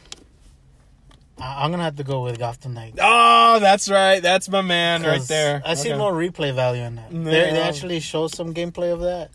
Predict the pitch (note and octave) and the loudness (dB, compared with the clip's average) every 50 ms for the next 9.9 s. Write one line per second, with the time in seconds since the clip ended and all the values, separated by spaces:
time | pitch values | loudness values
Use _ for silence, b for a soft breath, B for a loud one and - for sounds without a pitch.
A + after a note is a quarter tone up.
0 | B B B B B B B B B B B B B - C#3+ C#3 D#3 D#3+ C#3+ - | B B B B B B B B B B B B B -8 -6 -4 -4 -4 -6 -6
1 | - D#3 C#3+ C3 C3+ B2 A#2 - - - A#2 A2 A2+ - - C3+ - - G3 F#3+ | -8 -8 -8 -8 -10 -12 -14 -16 -18 -18 -18 -18 -18 -18 -18 -16 -6 -4 -2 -2
2 | F#3+ F#3+ F3+ F3+ F3 E3+ F3+ E3+ D#3+ D3 D#3 F#3+ F#3+ D#3 C#3 B2 A#2 B2+ C3 C#3 | -2 -2 -2 -2 0 0 0 0 0 -2 -4 -6 -8 -10 -12 -14 -16 -16 -10 -8
3 | C#3+ C#3+ D3 C#3+ C#3 C#3+ C#3+ C#3+ C#3 C#3 C3+ E3+ D#3+ D#3 D#3+ D#3 D3+ C#3+ - D#3+ | -6 -4 -4 -4 -4 -6 -8 -10 -12 -12 -10 -10 -6 -4 -4 -4 -4 -6 -6 -6
4 | D#3 D#3 D3+ C#3+ B2+ B2+ C3 B2+ - C#3+ C#3+ C#3+ D#3 D3+ E3 E3+ E3 - - - | -4 -4 -4 -4 -4 -6 -10 -6 -4 -4 -4 -4 -4 -6 -8 -8 -10 -14 -20 -20
5 | - - b b b b b b b b b - C3+ C3 B2+ C#3+ - C3+ C#3+ C#3 | -20 -20 b b b b b b b b b -12 -10 -10 -10 -12 -12 -10 -8 -6
6 | D3 C#3+ C#3+ C#3+ C#3+ D#3 D#3+ D#3 D#3 D#3+ E3+ F3 F3 F3+ F3+ E3 D#3+ E3 D#3+ D3 | -6 -4 -4 -4 -4 -4 -6 -6 -4 -2 -2 0 0 0 -2 -2 -4 -6 -6 -6
7 | D#3 F3 G3 G3+ F#3 E3 - F#3 F3+ E3+ E3 E3 C#3+ E3+ E3 D#3+ D#3 D3+ C#3+ C3+ | -4 -4 -2 -2 -2 -4 -6 -6 -6 -4 -4 -4 -2 -2 -2 -2 0 -2 -4 -4
8 | C3 - - - D3+ D3 D#3 D#3+ D#3 D#3 D3+ C#3+ C3+ - - D3 D3 D3 C#3+ C#3 | -8 -12 -10 -6 -4 -4 -2 0 0 -2 -2 -4 -6 -6 -4 -2 0 0 0 0
9 | C3+ C3+ C#3 C#3+ D3 D3+ D#3 D3+ D3+ D3+ D3+ D3 D3 C#3+ C#3 - - | 0 -2 -4 -2 -2 0 2 2 2 2 2 2 0 -2 -6 -10 -18